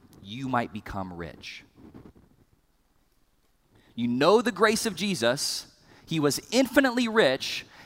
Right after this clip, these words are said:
and yet for your sake he became poor, so that through his poverty you might become infinitely rich.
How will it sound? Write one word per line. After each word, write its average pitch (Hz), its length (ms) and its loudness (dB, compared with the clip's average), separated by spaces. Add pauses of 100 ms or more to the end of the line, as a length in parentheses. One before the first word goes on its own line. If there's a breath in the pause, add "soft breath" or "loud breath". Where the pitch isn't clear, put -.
(100)
and 151 160 0
yet 160 180 2
for 143 160 -2
your 185 240 2
sake 170 300 -2
he 147 160 -10
became 170 480 -6
poor, 143 360 -2
so 123 180 -4
that 113 160 -2
through 269 680 0
his 220 300 -2
poverty 110 800 0 (340 loud breath)
you 170 320 -6
might 127 220 0
become 107 340 -6
infinitely 95 500 -10
rich. 85 460 -14